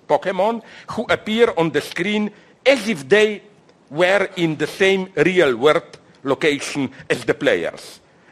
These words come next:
As players travel in the real world, their avatar moves along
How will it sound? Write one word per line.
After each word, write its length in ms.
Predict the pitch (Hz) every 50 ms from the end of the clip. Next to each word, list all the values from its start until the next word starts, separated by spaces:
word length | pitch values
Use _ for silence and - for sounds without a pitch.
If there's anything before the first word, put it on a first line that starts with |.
| _
As 160 | - 156 - -
players 500 | - 208 214 220 208 180 160 - - -
travel 460 | 180 170 175 165 123 110 95 90 - -
in 140 | 139 139 139
the 120 | 127 131 139
real 300 | 160 190 220 220 220 208
world, 420 | 196 196 208 214 208 180 - - _ _ _ - - - - - -
their 320 | 113 160 151 151 - - 185
avatar 540 | 196 202 214 185 - 190 180 180 180 180 -
moves 400 | 143 170 202 202 170 - - - -
along 420 | 147 151 156 170 170 175 -